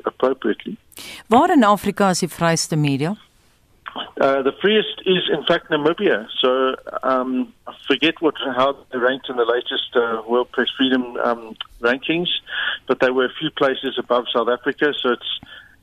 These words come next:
Speaker 1: uh, it's Namibia and then, and then South Africa, and then I forget who just comes after us on the continent. But our continent is known as the most dangerous place for, for journalists in the world.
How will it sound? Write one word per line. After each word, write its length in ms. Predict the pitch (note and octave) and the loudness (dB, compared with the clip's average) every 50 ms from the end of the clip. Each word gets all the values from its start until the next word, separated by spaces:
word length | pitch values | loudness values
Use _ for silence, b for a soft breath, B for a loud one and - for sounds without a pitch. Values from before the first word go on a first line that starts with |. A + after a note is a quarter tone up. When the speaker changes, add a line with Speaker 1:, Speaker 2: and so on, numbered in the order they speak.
| _ _ - | _ _ -2
Speaker 1:
uh, 180 | A#2+ A#2 A#2 A#2 | -2 0 0 -2
it's 180 | - - - - - | -6 -6 -6 -2 0
Namibia 500 | B2 A#2+ B2+ C#3 C#3+ - E3+ D#3 D3+ C3 | 0 2 2 2 2 2 2 2 2 2
and 100 | A#2+ A#2 | 0 0
then, 300 | A#2 A2+ A2+ A#2 A#2+ A#2+ - | -2 -2 -2 -2 -4 -4 -2
and 140 | - A#2 A#2 | -2 0 0
then 180 | A#2+ B2 A#2+ - | 0 0 0 -2
South 160 | - A#2 A2+ | -2 -2 0
Africa, 400 | A#2 A#2+ - - B2+ A#2+ - A#2+ | 0 -2 -2 -2 -4 -4 -4 -6
and 80 | A#2 A2 | -6 -4
then 100 | A2+ A2+ | -2 -2
I 60 | A2+ - - | -2 0 -2
forget 260 | B2 A#2+ - B2 B2 - - | -2 0 2 0 0 0 -2
who 140 | B2+ B2+ | -2 -2
just 260 | B2 - A#2+ - - - | 0 -2 -2 -4 -2 -4
comes 240 | - B2 A#2+ A#2 - - - | -4 -4 -2 -4 -4 0 0
after 360 | C3 C3 C3 - - B2+ A#2+ | 0 0 -2 -4 -2 0 0
us 220 | A#2 - - - - | 0 0 -2 -2 0
on 140 | - C3 B2 | 2 2 0
the 80 | A#2 | 0
continent. 540 | - - - C3+ C3+ - - A2+ A2+ G#2+ - - | 0 -2 -2 -2 -2 -4 -4 -4 -4 -4 -2 -2
But 120 | B2 A#2+ | 0 2
our 160 | B2 C#3 D3 | 2 0 0
continent 540 | - - - C#3 C3+ - - C3 B2 A#2 - - | -2 -4 -4 -4 -4 -4 -8 -8 -8 -10 -8 -4
is 160 | - A#2+ G#2+ A2 | -2 -2 0 0
known 240 | A2 A#2 A#2 A2+ A2+ | 2 2 2 0 -2
as 100 | A2 G#2+ - | -4 -6 -8
the 80 | - A2+ | -4 -2
most 260 | A2+ A2+ A2 - - | 0 0 0 0 -2
dangerous 440 | - A2+ A2+ A2+ - A2 G#2+ G#2 - - - | -2 -2 -2 -2 -4 -6 -6 -6 -6 -4 -2
place 220 | A2+ A2+ A2 - - - | -2 0 0 -2 -4 -2
for, 180 | - A2+ G#2+ G#2 B B B B B B B B B B _ | -2 -2 -2 -2 B B B B B B B B B B _
for 100 | - A2+ | -2 0
journalists 480 | - A#2 A2+ A2+ A2 G#2+ - - - | 2 2 2 0 0 -4 -4 -2 -2
in 80 | A2+ G#2+ | 0 0
the 100 | G#2+ G#2 | 0 0
world. 320 | G2+ G#2+ A2 A2+ A2+ - | 2 2 2 2 0 -2